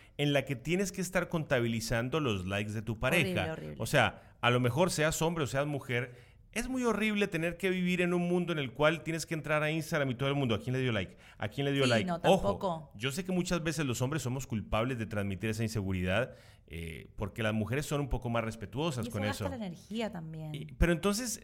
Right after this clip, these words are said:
Speaker 1: también, yo sé que, que es un irrespeto, pero creo, Laurita, que tampoco se puede uno pasar la vida
Speaker 2: No.
Speaker 1: buscando a quién le diste like.
Speaker 2: No, no puedes, pero a-, hay algo que yo siempre pienso con esto de los likes, y lo hablamos cuando nos escriben mensajes privados.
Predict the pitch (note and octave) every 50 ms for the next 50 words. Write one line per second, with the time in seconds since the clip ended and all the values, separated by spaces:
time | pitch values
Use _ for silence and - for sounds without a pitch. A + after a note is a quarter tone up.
0 | - - - E3 D#3 D#3 D#3 D3+ E3+ G#3 A3+ A3 F3+ C#3+ - - C3 C3 C#3+ F#3
1 | F3+ F#3 A#3+ A3+ A3+ A#3 A#3+ A3+ A3 A3+ - - - - - - D3 D3+ - G3
2 | G3 F#3 F3 F3+ - B2 - - - C#3 C3 B2+ E3 E3 D#3+ - - - - -
3 | E3 D#3 D#3+ D#3+ - - - - G#3 A3 A#3 A3+ A3 G3 F3 D#3+ E3 E3 - G3
4 | F#3 D#3+ - D3 C3 B2 A#2 - - - A3+ A3 - F#3+ - C#3+ - - D3 D#3
5 | F3+ F#3 F3+ F#3 - - - C#3 C3 C#3 D#3+ D#3+ D#3 D#3 D#3+ D#3+ E3 D#3+ E3 -
6 | G#3+ F#3 E3 D#3 - - A#2 A#2 B2 B2+ C#3 B2 - - D#3+ E3 E3 E3+ E3+ -
7 | E3 D#3+ D#3+ D#3+ D#3 D3 - - C3+ D3 F#3 G3+ F#3 - - - - - - A#3
8 | A#3 A#3 A#3 A#3+ A3+ A3+ A3 G3+ F#3 F3+ F3+ F3+ G#3 G3+ G#3+ G#3 - - - -
9 | G#3 - - - - - A#3 A#3+ C4 C#4+ C#4 B3 A3+ - A#3 A3 A3 - A#3+ A3
10 | A3 A3+ A3+ A3 G#3+ G#3+ A#3 A3 G#3+ G3 G3+ - - G#3+ G3+ F#3+ F#3+ F#3+ G3 G#3
11 | - - - F#3+ F3+ F3 F3 E3+ E3+ F3 F3+ G3 G#3 - - - F#3+ F3+ E3+ E3
12 | E3 E3+ E3+ F3+ F3+ - - F#3 F#3+ F#3+ F#3+ F#3+ F#3 F#3+ G3 G3 F#3 F3 F3 F3
13 | F3 F3 F3 F3 F3